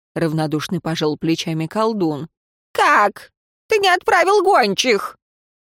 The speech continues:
"Разве ваши гонцы не успели разнести весть об изменниках?"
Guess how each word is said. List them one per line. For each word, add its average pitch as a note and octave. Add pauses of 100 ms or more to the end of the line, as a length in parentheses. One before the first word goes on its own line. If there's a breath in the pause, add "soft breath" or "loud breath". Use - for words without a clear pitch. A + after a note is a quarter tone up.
(680)
"Разве C#3
ваши -
гонцы D3+ (460)
не F#3
успели C4
разнести E3+
весть D3+
об E3
изменниках?" -